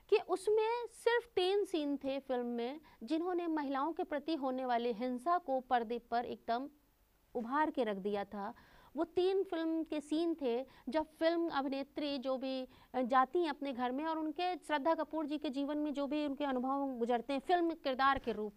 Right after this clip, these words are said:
में, जब उनके अनुभव गुजरते हैं और वो ये देखती हैं कि उनके साथ कुछ एक राज है, कुछ एक सस्पेंस है, दर्शक उस सस्पेंस को जानना चाहते हैं,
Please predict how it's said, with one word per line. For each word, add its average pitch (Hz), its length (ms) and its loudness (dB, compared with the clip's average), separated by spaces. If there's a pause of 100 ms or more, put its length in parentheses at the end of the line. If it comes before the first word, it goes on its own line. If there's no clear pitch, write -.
में, 226 140 -4
जब 254 140 -4
उनके 254 220 -6
अनुभव 240 280 -4
गुजरते 220 400 -4
हैं 262 80 0
और 247 60 -2
वो 240 100 -8
ये 269 120 -4
देखती 254 400 -6
हैं 277 280 -4 (540)
कि 320 100 0
उनके 330 380 0
साथ 330 260 0
कुछ - 400 -6 (240)
एक - 140 -2
राज 247 380 4
है, 247 120 -2
कुछ 262 220 -6
एक 269 100 -4
सस्पेंस 277 540 -2
है, 269 60 -4
दर्शक 277 360 0
उस 320 100 -6
सस्पेंस 294 400 -4
को 294 100 -6
जानना 247 340 0
चाहते 240 420 0
हैं, 240 260 -8